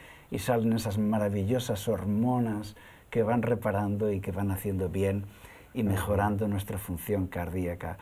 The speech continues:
Speaker 1: Por eso os animamos desde aquí a, a que seamos mejores cristianos, cada uno en su iglesia, que seamos todos mejores cristianos.
Speaker 2: Ujú.
Speaker 1: Y ahora os pedimos que nos acompañéis, que os unáis a nosotros en esta oración por la lluvia tardía.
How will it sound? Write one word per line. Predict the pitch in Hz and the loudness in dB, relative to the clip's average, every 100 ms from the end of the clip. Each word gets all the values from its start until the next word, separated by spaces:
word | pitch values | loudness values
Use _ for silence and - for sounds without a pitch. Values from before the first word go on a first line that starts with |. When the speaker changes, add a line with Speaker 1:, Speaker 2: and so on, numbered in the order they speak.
| - - - - | -14 -18 -18 0
Speaker 1:
Por | 208 | 4
eso | 247 - 160 160 - - | 6 6 6 4 -4 -8
os | - 117 | -4 0
animamos | 107 113 123 120 104 | 4 4 4 4 2
desde | 92 101 | 0 0
aquí | 80 101 107 101 - | 0 -2 -2 -4 -6
a, | 104 92 85 82 - - | -2 -2 -2 -6 -10 -12
a | - 101 | -8 -6
que | 98 | -2
seamos | 120 117 101 | 0 0 2
mejores | 98 95 92 120 123 95 82 | 0 0 0 2 2 0 -6
cristianos, | - 90 - 92 85 80 - - | -10 -8 -2 -2 -2 -6 -10 -6
cada | - 175 139 | 2 4 6
uno | 147 110 87 | 4 2 -2
en | 98 | -6
su | - | -6
iglesia, | 170 104 - 98 95 - - - - | -4 -4 -4 -2 -4 -6 -16 -20 -8
que | 180 | -6
seamos | - 113 113 113 - | 0 2 2 0 0
todos | 107 98 92 | 0 2 2
mejores | 101 101 98 104 85 - | 2 2 2 0 0 -6
cristianos. | - - - 73 76 - - - | -10 -8 -8 -6 -8 -12 -12 -8
Speaker 2:
Ujú. | 92 80 87 | -8 -6 -2
Speaker 1:
Y | - | 6
ahora | 131 170 | 8 6
os | 170 | 4
pedimos | 147 151 147 - | 4 4 2 2
que | 120 | 0
nos | 104 | 2
acompañéis, | 101 95 95 87 85 104 104 98 | -2 0 0 -2 -2 0 0 -2
que | 110 | -4
os | 95 | -2
unáis | 101 139 180 151 | 0 0 2 0
a | |
nosotros | 113 - 110 107 95 110 | 0 0 -2 -2 -4 -4
en | |
esta | 127 - | -2 2
oración | 123 113 - 95 95 95 | 2 2 0 0 0 -2
por | 107 92 | -2 0
la | 85 | 0
lluvia | 95 87 85 | 0 0 -2
tardía. | 82 82 80 76 | -2 -6 -6 -8